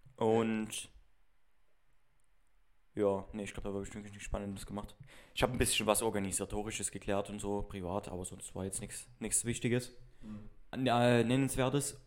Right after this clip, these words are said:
Speaker 1: Ähm, ja, und gestern haben wir halt noch schön gechillt, haben uns einen entspannten gemacht.
Speaker 2: Ja, ja, also ich meine, wir haben gestern einen relativ geilen Abend gehabt, eigentlich haben einen entspannten gemacht.
Speaker 1: Ja. Sehr,
Speaker 2: War,
Speaker 1: sehr
Speaker 2: war
Speaker 1: cool.
Speaker 2: ganz geil, ja.
Speaker 1: War
Speaker 2: Safe.
Speaker 1: wirklich sehr geil.
Speaker 2: Halt so
Speaker 1: Das haben wir mal wieder gebraucht.
Speaker 2: Wie oft am Samstag, ja, ja, safe.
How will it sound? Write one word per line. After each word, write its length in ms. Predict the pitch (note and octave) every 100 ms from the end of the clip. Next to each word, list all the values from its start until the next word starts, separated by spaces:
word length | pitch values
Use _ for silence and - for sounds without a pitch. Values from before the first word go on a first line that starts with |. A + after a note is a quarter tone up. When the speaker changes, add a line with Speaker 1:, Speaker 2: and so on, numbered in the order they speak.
| -
Speaker 1:
Ähm, 460 | A#2 A2+ A#2 A2+ A2+ - - -
ja, 80 | B2+
und 140 | G#2+ F#2+
gestern 280 | G#2+ A2+
haben 120 | G#2+ G2+
wir 100 | G2+
halt 100 | F#2+
noch 120 | F#2+
schön 180 | G#2 G2
gechillt, 360 | F#2+ G#2 G#2 -
haben 140 | - G2
uns 100 | G2
einen 100 | F#2+
entspannten 380 | F#2+ - G#2+ G#2+
gemacht. 280 | A2+ B2 A2+
Speaker 2:
Ja, 100 | A#2+
ja, 100 | G#2
also 260 | F2+ -
ich 80 | A#2
meine, 120 | A#2+ A2
wir 40 |
haben 100 | A2
gestern 240 | G#2+ A2 G#2+
einen 100 | G2+
relativ 300 | F#2 A2 G#2+ G#2
geilen 180 | G2+
Abend 240 | G2 A2+ A#2
gehabt, 220 | A2+ G#2+
eigentlich 220 | A2 G#2+
haben 80 | G#2
einen 80 | G2
entspannten 380 | F#2+ - G#2 G#2+
gemacht. 200 | G2+ G#2
Speaker 1:
Ja. 180 | G#2+ - - - - _ - - - - _ -
Sehr, 160 | -
Speaker 2:
War, 40 | G#2+
Speaker 1:
sehr 100 | G#2
Speaker 2:
war 100 | -
Speaker 1:
cool. 80 | G#2
Speaker 2:
ganz 120 | -
geil, 380 | - A2 F#2+ - - -
ja. 80 | G2+ - - -
Speaker 1:
War 80 | G#2+
Speaker 2:
Safe. 40 | G#2
Speaker 1:
wirklich 200 | F#2+ -
sehr 140 | G#2 F#2+
geil. 340 | G2 G2 G2 - -
Speaker 2:
Halt 180 | - G#2+
so 240 | - A2
Speaker 1:
Das 120 | - B2+
haben 80 |
wir 80 | B2+ A#2
mal 60 |
wieder 160 | A2 G#2+
gebraucht. 380 | G2+ G#2 G2+ -
Speaker 2:
Wie 60 |
oft 140 | F#2+ -
am 120 | A2
Samstag, 340 | G#2+ G2+ F#2+ F#2+
ja, 100 | G2
ja, 140 | G2
safe. 320 | G2 G2 G2+